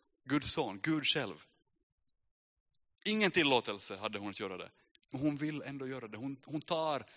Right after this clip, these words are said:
risken. Hennes agerande någonstans är det som att hon agerar i någon slags tillit. Att om jag bara får röra vid Gud så kanske, kanske han välkomnar mig.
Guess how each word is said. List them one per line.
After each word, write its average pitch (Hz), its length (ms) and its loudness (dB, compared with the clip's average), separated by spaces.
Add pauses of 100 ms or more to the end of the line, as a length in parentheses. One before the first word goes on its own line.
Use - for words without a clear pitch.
risken. - 600 -4 (3500)
Hennes 165 320 0
agerande 156 480 2
någonstans 160 680 0
är 143 60 -6
det 135 60 -6
som 135 120 -4
att 131 80 -2
hon 143 160 -2
agerar 139 380 0
i 127 40 -2
någon 123 100 -4
slags 120 200 -6
tillit. 113 640 -6 (400)
Att - 180 -10
om 175 280 -2
jag 156 160 -4
bara 151 200 -6
får 143 180 -4
röra 139 340 0
vid 123 240 -6
Gud 139 500 -6 (500)
så - 140 -8
kanske, 151 600 -2
kanske 131 560 -2 (2500)
han 139 180 -4
välkomnar 113 420 2
mig. - 200 -16